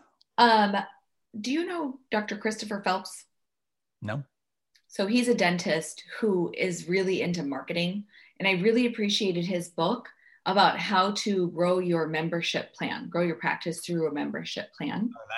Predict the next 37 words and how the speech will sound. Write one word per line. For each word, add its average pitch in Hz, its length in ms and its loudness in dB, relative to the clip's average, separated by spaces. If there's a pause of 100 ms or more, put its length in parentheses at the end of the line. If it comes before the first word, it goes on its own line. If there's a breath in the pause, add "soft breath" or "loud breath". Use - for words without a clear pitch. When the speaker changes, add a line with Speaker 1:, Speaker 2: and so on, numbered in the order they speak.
Speaker 2:
nice. - 180 -12
I 101 100 -8
love 104 180 -2
Speaker 1:
And 269 80 8
he's 349 160 4
Speaker 2:
membership. 220 260 2
Speaker 1:
very 202 300 8
creative 170 540 2
with 160 140 -2
his 156 200 -2
marketing 156 560 -4
too. 160 260 0
So 175 140 -4
that's 220 180 0
a 226 60 2
nice 170 320 -2
place 190 320 -4
to 202 100 -8
start 160 400 2
if 170 160 -10
you're 180 80 -4
trying 170 360 0
to 175 120 -6
grow 160 220 -4
your 156 140 -6
practice. 277 500 -6 (480 loud breath)
Look 240 180 4
up - 120 4
his 202 180 2
book, - 260 0 (1080)
Doctor 175 240 -4
Christopher 180 420 -6
Phelps. - 440 -8 (360)
Speaker 2:
I 95 140 -6
will 95 320 -6
do 107 240 -6
that. 101 260 -8